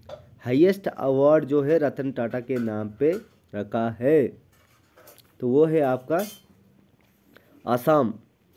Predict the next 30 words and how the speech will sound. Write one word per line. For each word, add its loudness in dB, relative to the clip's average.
ए 6
डबल 4
एस 2
एम, 2
असम, -4
असम -4
ने, -2
ठीक -4
है। -10
Next 0
question 0
देखिए, 0
नेक्स्ट -2
क्वेश्चन 0
है 2
हमारे 0
पास, -2
काला 4
रामचरण 0
चंद्रा 0
has 2
been 4
appointed -2
as -2
the -4
city's 0
first -2
woman 0
police 4
commissioner। -2